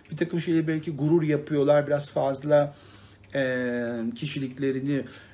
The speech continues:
e, belki de hassas kılan konular varsa oralarda belki bir tepki veriyor olabilirler. Bu anlamda biraz hassas bir dönem aynı zamanda. E, yirmi bir Haziran'dan sonra bu yeni insanlar, yeni çevreler,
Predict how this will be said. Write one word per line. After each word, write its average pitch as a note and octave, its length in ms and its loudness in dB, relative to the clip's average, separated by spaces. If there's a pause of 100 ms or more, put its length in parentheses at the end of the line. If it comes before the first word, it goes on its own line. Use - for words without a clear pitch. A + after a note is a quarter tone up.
(180)
e, B2+ 180 -6
belki C3 340 0
de C#3 60 -2
hassas D3 420 -4
kılan C3+ 280 -2
konular C3 300 -2
varsa D3 340 0
oralarda C#3+ 500 0
belki B2 260 -2
bir B2+ 160 -4
tepki B2+ 360 -2
veriyor A#2 260 2
olabilirler. A#2 640 -2
Bu F#3 80 0
anlamda D3+ 460 -4
biraz D#3+ 320 2 (420)
hassas - 540 -2
bir C3 120 -4
dönem A#2+ 260 2 (100)
aynı A2+ 340 -8
zamanda. A2 640 -8 (760)
E, D#3+ 100 0 (500)
yirmi F#3+ 300 2
bir E4+ 80 8
Haziran'dan F#3+ 640 2
sonra F3+ 580 2 (420)
bu A#3 80 0
yeni G#3 340 0
insanlar, G#3+ 800 2
yeni D3+ 360 -2
çevreler, G#3 800 0